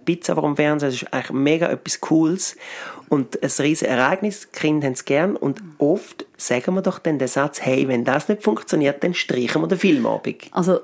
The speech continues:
Speaker 2: seit du das wirklich einmal durchgezogen hast, beim Neunjährigen, <laughs> damals noch acht oder sieben, tue ich im Fall fast nicht mehr mit dem drohen, weil das ist wirklich eine Katastrophe gewesen. Du bist, glaub, neunzig Minuten mit ihm im Zimmer gesessen,
Speaker 1: Ja,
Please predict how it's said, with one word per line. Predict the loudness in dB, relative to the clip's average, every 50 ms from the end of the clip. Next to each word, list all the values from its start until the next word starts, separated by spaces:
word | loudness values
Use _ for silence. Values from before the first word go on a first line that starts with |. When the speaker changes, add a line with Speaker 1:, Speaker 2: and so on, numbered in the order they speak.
| -4
Speaker 2:
seit | -12 -4 0 2 2 2 0 -4 _ _ _ _ _ _
du | 2 4 4 6
das | 4 4 2 2
wirklich | 0 0 0 -2 -4 2 2
einmal | 4 6 6 6 6 6
durchgezogen | 6 6 4 2 2 2 -2 0 2 2 2
hast, | 2 2 0 0 -2 -2
beim | 0 2
Neunjährigen, | 4 4 4 4 4 4 4 4 2 2 2 2 2 2 0 -2 -6 -16 -10 -2 0
<laughs> | 0 0 0 -4 -6 -6 -2 2
damals | 4 4 6 6 4 2 2 2
noch | 2 4 4
acht | 2 2 0 -2 -2 0
oder | 2 2 2 2
sieben, | 2 0 2 4 4 4 4 2 -2 -10 -6
tue | -2 0 2
ich | 2 4 2
im | 2 2
Fall | 2 -2 -2
fast | -2 0 0 0 0 2 2
nicht | 4 4 4
mehr | 4 4
mit | 2 2 0 -2 -2
dem | 0 2 2
drohen, | 2 2 0 0 0 -2 -2 0
weil | 0 0 -2 -2 -6 -18 -20 -20 _ _ -10
das | -8 -6 -6
ist | -8 -8 -8 -12 _
wirklich | -8 -8 -6 -6 -6 -6
eine | -6 -6
Katastrophe | -6 -6 -6 -4 -4 -4 -6 -4 -2 0 0 0 0 -4 -4
gewesen. | -2 0 0 0 0
Du | 0 -2
bist, | -2 -4 -4 -4
glaub, | -2 0
neunzig | 2 4 4 4 4 2 2 2
Minuten | 4 4 4 2 0 0 2 4
mit | 4 4 2
ihm | 0 0 2 0
im | 0 0 -4 -4 -6
Zimmer | -10 -6 -2 0 2 2 0
gesessen, | -2 -4 -2 0 0 0 0 2 2
Speaker 1:
Ja, | 2 2